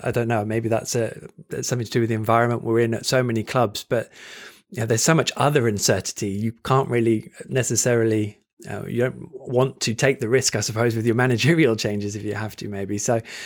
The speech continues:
and, and likewise, as a manager, the, you know, there's a, there's a lot to be said to know what you've got around you and how to build it. I mean, Darren's kind of rebuilding his, his career a-, after West Brom himself, and, uh, I think it seems to be clearly going very well where he is now. And, and Doncaster are a club who can make that,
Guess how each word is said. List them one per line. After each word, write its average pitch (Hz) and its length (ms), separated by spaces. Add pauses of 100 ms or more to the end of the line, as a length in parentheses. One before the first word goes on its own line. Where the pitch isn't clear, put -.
(160)
and, 127 260
and 135 140
likewise, 135 520
as 123 120
a 127 40
manager, 123 520
the, 120 220 (640)
you 156 120
know, 120 120
there's 110 180
a, 117 120
there's 123 240
a 131 40
lot 127 220
to 135 80
be 117 100
said 135 400
to 113 140 (100)
know 120 340
what 113 140
you've 107 120
got 117 140
around 117 460
you 101 80
and 101 100
how 113 140
to 107 120
build 120 300
it. 98 80
I - 20
mean, 120 160
Darren's 165 300
kind 147 260
of 107 100
rebuilding 107 420
his, 101 200 (200)
his 113 220
career 110 400
a-, 95 180
after 104 260
West 92 240
Brom 107 140
himself, 101 500
and, 107 140
uh, 101 220
I - 20
think 98 240
it - 40
seems 92 220
to - 80
be 95 240 (460)
clearly 120 300
going 101 240
very 98 200
well 98 180
where 95 260
he 95 120
is 98 140
now. 120 260
And, 117 100
and 117 180
Doncaster 156 480
are 123 40
a 123 40
club 123 260
who 123 80
can 127 280
make 120 260
that, 110 240